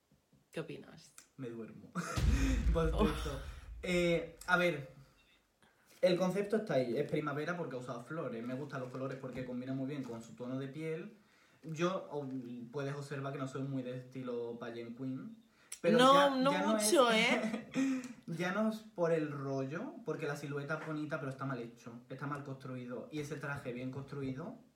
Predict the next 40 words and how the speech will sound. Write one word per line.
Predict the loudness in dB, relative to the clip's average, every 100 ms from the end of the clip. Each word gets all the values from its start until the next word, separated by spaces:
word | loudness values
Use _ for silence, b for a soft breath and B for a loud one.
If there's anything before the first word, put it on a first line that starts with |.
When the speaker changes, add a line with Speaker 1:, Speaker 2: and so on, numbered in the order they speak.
| _ _ -2
Speaker 2:
mm, | 0 0 -2 -4
Speaker 1:
Ya. | 2 4
Speaker 2:
hubiera | 4 4
quedado | 0 0
muy | -2 -4
bonito. | -4 -4 -4 -6 -10 B B B
Pero | -2 0
la | 0
zona | -4 -4 -2
del | -2 -6
pecho, | -6 -8 -8 -10
en | -10
plan, | -6 -6 -8 -16 -20 _ _ -6
no | -4
tiene | -2 -2
escote | -2 -4 -2
corazón, | -2 -4 -6
es | -6
como | -6 -6
que | -4
por | -2
abajo | 0 0 -4
sí, | -8 -8 -4
pero | -4
por | -2
arriba | -4 -4 -4
queda | -4 -4 -2
recto. | -4 -8 -10 -10 -10 B -6
Speaker 1:
Es | 0
Speaker 2:
Y | 2
le | 4
Speaker 1:
verdad. | 2
Speaker 2:
queda | 2 0
grande, | -2 -4 -4 -4 -6 -8 -14 b b b b _
y | -4 -2
luego, | -2 -2 -2 0 0 -2 -12
uf, | -14 -14 -18 -20 -20 -20 _
es | -8 -6 -4
demasiado, | -4 -4 -6 -10 -10 -12 -12
no. | -12